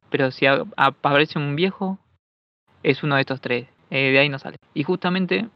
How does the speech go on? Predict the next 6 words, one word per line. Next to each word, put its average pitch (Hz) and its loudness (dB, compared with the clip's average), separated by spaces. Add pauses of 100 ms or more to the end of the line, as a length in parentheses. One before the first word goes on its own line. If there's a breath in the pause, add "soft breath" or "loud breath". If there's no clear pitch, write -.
(140)
la 139 0
película 143 -2
hace 160 -2
eso, 190 -8 (220)
pero 170 -4 (240)
cuando 135 -4